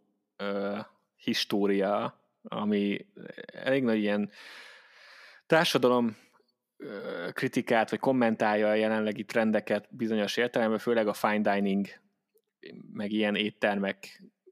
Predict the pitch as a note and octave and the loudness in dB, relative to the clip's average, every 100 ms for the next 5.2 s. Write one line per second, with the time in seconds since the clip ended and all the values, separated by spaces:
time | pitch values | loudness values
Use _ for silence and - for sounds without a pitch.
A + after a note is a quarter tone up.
0 | _ - - A2 G#2+ - - A2 G#2+ G2+ | _ -14 -8 -6 -8 -10 -2 0 2 0
1 | G2 G2 G#2 G2+ G#2 G2 - G#2+ G2 G2+ | 0 -2 -2 -2 0 -2 0 -2 -2 -4
2 | - G2 - - A2+ G2+ G2 G2 G2+ F#2+ | -6 -6 -8 -6 -2 -2 -2 -6 -4 -6
3 | - - C3+ - A2+ G2+ G2+ G2 F#2+ - | -4 0 -2 0 0 0 0 -2 -2 -2
4 | G2 G2 F#2+ F#2 F2+ - G2 G2 F#2+ F#2+ | -4 -4 -6 -6 -6 -2 -2 -2 -4 -4
5 | F#2+ | -6